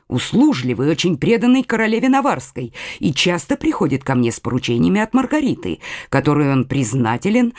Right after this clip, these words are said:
за рекомендацию герцогу Алансонскому. Или же он приходит по поручению самого герцога. Я не могу утверждать, что это был не ля Моль».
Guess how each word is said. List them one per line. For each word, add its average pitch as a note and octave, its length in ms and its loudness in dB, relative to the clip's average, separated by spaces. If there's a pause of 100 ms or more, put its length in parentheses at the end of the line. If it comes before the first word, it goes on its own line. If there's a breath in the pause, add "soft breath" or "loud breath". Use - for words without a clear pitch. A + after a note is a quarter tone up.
(160 loud breath)
за E3 240 2
рекомендацию C3 760 0
герцогу G3 400 -2
Алансонскому. - 920 -2 (460 loud breath)
Или C4 320 6
же D#4 140 -2
он D#4+ 160 4
приходит D#3 500 -2
по D3 100 -4
поручению D3+ 500 0
самого G#3+ 380 2
герцога. G3 480 -2 (680)
Я C3+ 260 2
не C3+ 120 4
могу F3+ 320 2
утверждать, B2+ 680 -2
что - 180 0
это D#3+ 200 0
был C3+ 240 0
не E3+ 180 4
ля A3 160 2
Моль». B3 340 0